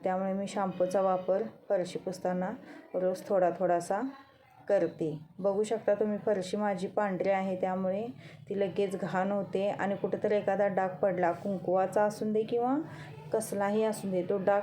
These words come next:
पडला की मग ते निघत नाही. मग शॅम्पू घातला की तुम्ही निघतं. शॅम्पू किंवा ज्यांची फरशी जास्त घाण झालेली आहे त्यांनी जे आपण संडास,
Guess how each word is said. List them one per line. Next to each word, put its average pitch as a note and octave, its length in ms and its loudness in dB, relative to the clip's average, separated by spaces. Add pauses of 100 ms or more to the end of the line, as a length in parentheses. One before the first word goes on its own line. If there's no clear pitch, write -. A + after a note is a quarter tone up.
(140)
पडला G3+ 500 2 (420)
की G#3+ 100 -2
मग G#3 180 0 (140)
ते B3 440 0 (180)
निघत F#3+ 380 0
नाही. F3 340 0 (340)
मग G3 80 -4
शॅम्पू G#3 400 0
घातला A3 340 4
की G#3 80 0
तुम्ही G#3+ 460 0 (160)
निघतं. F3+ 580 0 (1200)
शॅम्पू A3+ 580 4
किंवा B3 220 4
ज्यांची A3 400 2
फरशी A#3 380 0 (140)
जास्त G#3 320 0
घाण G#3 320 0
झालेली G3+ 380 0
आहे F#3+ 240 0
त्यांनी F#3 500 -2 (460)
जे G#3 100 2
आपण G#3+ 340 0 (220)
संडास, G#3 540 2